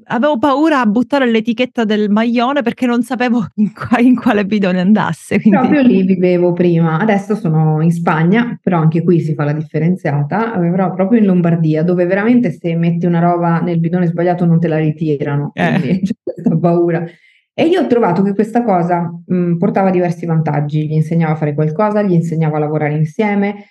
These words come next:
Speaker 2: gli insegnava il valore del loro tempo e del loro impegno, ed era una cosa che in quanto bambini non spettava necessariamente a loro. Però anche lì ci si può sbizzarrire in base alle proprie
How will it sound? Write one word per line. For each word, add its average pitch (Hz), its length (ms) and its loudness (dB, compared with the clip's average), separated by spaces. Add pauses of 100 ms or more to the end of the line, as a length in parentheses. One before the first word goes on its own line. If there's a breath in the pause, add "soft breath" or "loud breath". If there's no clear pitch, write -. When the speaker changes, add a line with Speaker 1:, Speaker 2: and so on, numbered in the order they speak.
(140 loud breath)
Speaker 2:
gli 196 120 2
insegnava 170 1040 0
il 170 180 0
valore 160 640 2
del 160 160 -2
loro 156 200 0
tempo 160 320 0
e - 20 0
del 160 140 2
loro 156 140 0
impegno, 220 680 2 (240 loud breath)
ed 240 200 2
era 151 100 2
una 208 160 2
cosa 185 220 0
che 220 100 -2
in 165 160 -2
quanto 151 260 0
bambini 190 600 2
non 196 200 4
spettava 170 400 -4
necessariamente 143 720 -2
a 143 60 -2
loro. 131 260 -4 (260)
Però 240 160 0
anche 170 220 2
lì 214 160 0
ci 165 120 -4
si 170 120 -4
può 190 160 0
sbizzarrire 170 880 0
in 202 280 4
base 170 640 0
alle 180 240 0
proprie 160 720 0